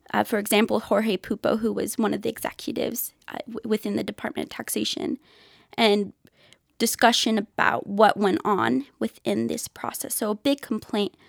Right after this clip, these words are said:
was that, um, these license, these people seeking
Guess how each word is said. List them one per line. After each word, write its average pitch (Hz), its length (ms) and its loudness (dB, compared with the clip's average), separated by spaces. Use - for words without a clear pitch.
was 202 340 2
that, - 560 -2
um, - 200 -6
these 208 240 -6
license, 214 720 -2
these 220 180 -4
people 233 240 0
seeking 208 420 -2